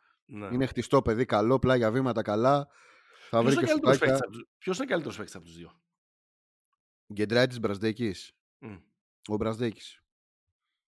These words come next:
Speaker 1: Κι εγώ αυτό νομίζω.
Speaker 2: Όχι με μεγάλη διαφορά, αλλά νομίζω
Speaker 1: Όχι.
Speaker 2: είναι πιο,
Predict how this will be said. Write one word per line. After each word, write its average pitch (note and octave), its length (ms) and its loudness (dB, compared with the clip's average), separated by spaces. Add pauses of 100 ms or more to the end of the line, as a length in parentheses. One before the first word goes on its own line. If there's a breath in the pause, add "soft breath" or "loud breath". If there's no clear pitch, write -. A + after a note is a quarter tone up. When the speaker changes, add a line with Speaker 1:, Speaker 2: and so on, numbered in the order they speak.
(680 soft breath)
Speaker 1:
Κι - 120 -18
εγώ B2 100 -10
αυτό G#2+ 160 -12
νομίζω. F#2+ 280 -16 (380)
Speaker 2:
Όχι C#3+ 180 4
με B2 80 2
μεγάλη G#2+ 380 2
διαφορά, G#2+ 420 0
αλλά E3 160 2
νομίζω D3 320 0
Speaker 1:
Όχι. D3 100 4
Speaker 2:
είναι C#3+ 100 2
πιο, C#3+ 220 2